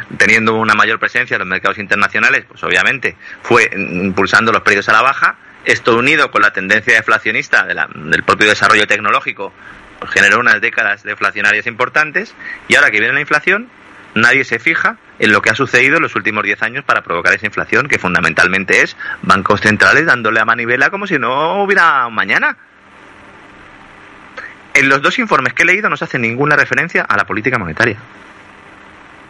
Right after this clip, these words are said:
Ni siquiera de forma tangencial, ¿eh? De decir, bueno, sí, también tiene algo que ver el, el incremento de dinero en cir-, en, bueno, el incremento de liquidez, ¿no? Por parte de la banca central. No se explican las cosas. En muchos casos porque se desconoce el,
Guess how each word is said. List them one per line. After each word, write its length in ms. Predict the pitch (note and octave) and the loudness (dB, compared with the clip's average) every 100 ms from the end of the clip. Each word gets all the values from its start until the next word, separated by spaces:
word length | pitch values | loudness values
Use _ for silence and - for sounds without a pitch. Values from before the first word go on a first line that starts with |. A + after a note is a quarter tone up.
| - - - - - - - - - - - | -20 -20 -20 -20 -20 -20 -20 -20 -20 -14 -2
Ni 100 | B2+ | 0
siquiera 280 | A2 A#2+ F#3 | 2 4 2
de 80 | F3+ | 2
forma 220 | D#3 C#3 | 0 0
tangencial, 640 | A#2+ A2+ F#2+ F#2 C#3+ A#2 | -2 -4 -6 0 2 2
¿eh? 40 | C3+ | 0
De 60 | |
decir, 260 | A#2+ A2 G#2 | -2 -2 -2
bueno, 300 | C3+ C#3+ B2 | 0 0 -2
sí, 200 | - C#3 | -2 -2
también 260 | G#2 A2+ C3 | -2 -4 -2
tiene 180 | B2+ | -2
algo 140 | B2 A2+ | -2 -2
que 120 | A2 | -2
ver 200 | B2+ A#2 | 0 -2
el, 180 | G#2 G2+ G#2 - - - - - - - - - - - | -6 -12 -20 -20 -20 -20 -20 -20 -20 -20 -20 -20 -10 -2
el 120 | G#2+ | -2
incremento 440 | G#2+ G2+ G#2+ A2 | 0 0 0 2
de 80 | A2 | 2
dinero 240 | G#2 G#2 G#2 | 2 -2 -2
en 60 | |
cir-, 220 | G#2 F2+ | -6 -4
en, 320 | F#2+ F#2 F2+ E2+ E2+ - - | -4 -4 -6 -6 -8 -8 -4
bueno, 160 | G#2 G#2 | 0 2
el 60 | G2 | 2
incremento 340 | G2 A2 A2+ | 2 2 2
de 80 | A2 | 2
liquidez, 400 | G#2 - A2+ A2 | 0 0 -2 -2
¿no? 100 | B2 | -6
Por 120 | A2+ | -2
parte 260 | G2 G2+ G2+ | 0 0 0
de 60 | |
la 100 | F#2+ | -2
banca 200 | G2 F#2 | -2 -6
central. 360 | F#2 F2 G#2+ G#2+ - - - - - - - - | -10 -4 -2 -2 -6 -20 -20 -20 -20 -20 -4 0
No 100 | D#3+ | 0
se 80 | |
explican 400 | B3 - G3+ G#3+ | 0 0 2 2
las 100 | F3 | 2
cosas. 440 | - F3+ A#2+ - - - - - G#2+ - - | 0 -4 -4 -8 -16 -12 -10 -10 -12 -18 -4
En 80 | C#3 | -2
muchos 240 | D3+ G#3 | 0 0
casos 240 | G3+ G3 A#3+ | 0 0 -2
porque 220 | C3+ G#2+ | -4 -2
se 100 | A2 | -2
desconoce 520 | G2+ - G#2+ B2 G#2+ | -2 -2 -4 -2 -4
el, 320 | F#2 F2 F2 | -4 -8 -10